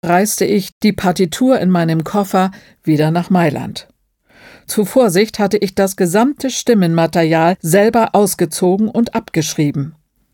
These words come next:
Jetzt aber begannen die Schwierigkeiten.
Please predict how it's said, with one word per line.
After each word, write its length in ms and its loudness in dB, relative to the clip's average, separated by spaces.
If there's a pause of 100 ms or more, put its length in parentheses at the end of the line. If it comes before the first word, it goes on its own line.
(400)
Jetzt 380 -2
aber 220 2
begannen 420 2
die 120 0
Schwierigkeiten. 1000 0